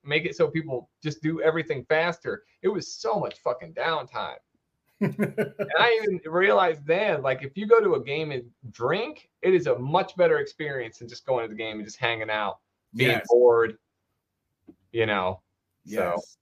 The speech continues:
Speaker 1: that's
Speaker 2: Yeah.
Speaker 1: my childhood memory is going there.
Speaker 2: There you
Speaker 1: I got
Speaker 2: go.
Speaker 1: a little baseball thing and a little trophy thing 'cause they,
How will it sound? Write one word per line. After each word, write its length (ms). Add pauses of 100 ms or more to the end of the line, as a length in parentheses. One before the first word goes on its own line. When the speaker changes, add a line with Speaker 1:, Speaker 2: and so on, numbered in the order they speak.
Speaker 1:
that's 260
Speaker 2:
Yeah. 60
Speaker 1:
my 220
childhood 460
memory 340
is 120
going 240
there. 100
Speaker 2:
There 80
you 40 (160)
Speaker 1:
I 40
got 120
Speaker 2:
go. 80
Speaker 1:
a 60
little 340 (200)
baseball 580
thing 340
and 100
a 40
little 240
trophy 440
thing 280
'cause 100
they, 240